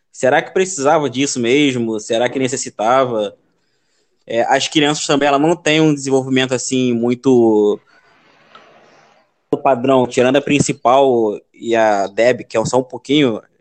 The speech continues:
elas são somente uma, meninas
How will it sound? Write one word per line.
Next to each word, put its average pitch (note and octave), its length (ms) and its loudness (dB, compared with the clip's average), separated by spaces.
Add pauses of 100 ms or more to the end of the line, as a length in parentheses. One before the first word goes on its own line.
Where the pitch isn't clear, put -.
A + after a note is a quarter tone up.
elas A#2 320 -2
são C#3+ 160 2
somente F3 840 2
uma, F3+ 180 0
meninas C#3+ 720 2